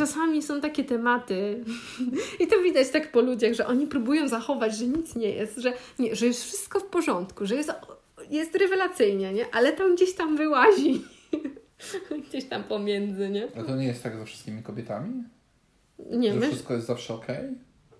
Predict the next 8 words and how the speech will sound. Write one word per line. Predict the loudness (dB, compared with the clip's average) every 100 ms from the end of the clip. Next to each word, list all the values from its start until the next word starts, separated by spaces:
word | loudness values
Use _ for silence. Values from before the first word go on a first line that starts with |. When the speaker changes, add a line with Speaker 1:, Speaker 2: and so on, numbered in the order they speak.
| _
Speaker 2:
Domyśl | -8 -4 -2 -4 -10
się? | -18 -12 -12 -14 _ _ -10 -8
<laughs> | -6 -10 -12 -14 -14
Co, | 4 6 6 2
co | 4 4 4 0 -2
<laughs> | -4 -8 -2
wywracasz | 0 2 0 0 -2 -4
oczami? | -6 -6